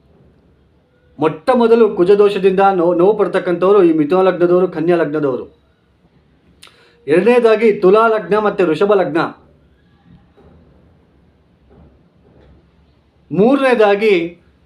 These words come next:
ಕುಂಭ ಲಗ್ನ ಮತ್ತೆ ಮಕರ ಲಗ್ನ. ಜಾಸ್ತಿ ತೊಂದರೆಗಳನ್ನ ಅನುಭವಿಸ್ತಕ್ಕಂಥವ್ರು ಮಿಥುನ ಲಗ್ನ, ಕನ್ಯಾ ಲಗ್ನ. ಅದೇ ಧನುಸು ಲಗ್ನ, ಮೀನ ಲಗ್ನಕ್ಕೆ ಕುಜ ಯೋಗಕಾರಕ,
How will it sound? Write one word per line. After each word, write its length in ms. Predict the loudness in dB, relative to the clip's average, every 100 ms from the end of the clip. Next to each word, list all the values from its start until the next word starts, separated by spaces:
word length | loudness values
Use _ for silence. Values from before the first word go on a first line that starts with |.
| -6
ಕುಂಭ 260 | -2 0 0
ಲಗ್ನ 380 | 0 -2 -2 -2
ಮತ್ತೆ 560 | -2 0 -2 -2 -8 _ _ _ -8
ಮಕರ 340 | -4 0 0
ಲಗ್ನ. 260 | 0 -4 -8 -10 _ _ _ _ _ _ _ _ _ _ _ _ _ _ _ _ _ -12
ಜಾಸ್ತಿ 380 | -4 -4 -2 -4
ತೊಂದರೆಗಳನ್ನ 540 | -2 0 0 0 0
ಅನುಭವಿಸ್ತಕ್ಕಂಥವ್ರು 800 | -2 -2 -6 -6 -8 -4 -2 0
ಮಿಥುನ 280 | -2 -2 0
ಲಗ್ನ, 260 | 0 -2 -4
ಕನ್ಯಾ 280 | -4 -4
ಲಗ್ನ. 200 | -6 -8 -14 -20 _ _ _ -4
ಅದೇ 240 | 2 2
ಧನುಸು 360 | 2 -2 0 0
ಲಗ್ನ, 280 | 0 0
ಮೀನ 220 | 0 0 0
ಲಗ್ನಕ್ಕೆ 380 | -2 -4 -4
ಕುಜ 240 | -2 0 0
ಯೋಗಕಾರಕ, 600 | 2 2 2 0 -2 -2